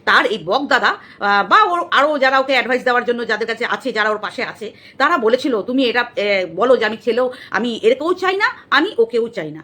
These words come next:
আমি ছেলে চাই।" এটা একটা just for নাটক, কি না? একটা পরপুরুষের হাত ধরে বেরিয়ে আসা পরকীয়াগ্রস্ত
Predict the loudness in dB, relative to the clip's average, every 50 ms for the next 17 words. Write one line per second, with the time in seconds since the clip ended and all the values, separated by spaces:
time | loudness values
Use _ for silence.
0 | _ _ -6 -6 -6 -6 -8 -6 -4 -4 -4 -4 -6 -10 -14 -20 -20 _ -20 -12
1 | _ -2 -2 -2 0 0 -2 -2 0 -2 -2 -2 -6 -4 -2 -2 -2 -2 -6 -12
2 | -6 -2 0 0 0 4 2 2 2 2 -6 -20 _ _ -4 0 2 2 2 2
3 | 0 -8 -20 _ -20 _ _ _ _ _ _ _ -20 -20 -20 -20 -20 -20 -20 -6
4 | -4 -4 -2 0 -2 -4 -2 0 -2 -2 -2 -2 -4 -6 -4 -2 -2 -4 -2 0
5 | -4 -4 -2 -2 -2 -2 -2 2 0 0 0 2 -2 -4 -2 -6 -10 -6 -6 -4
6 | -4 -4 -4 -4 -6 -6 -6 -8 -10 -10 -2 0 0 0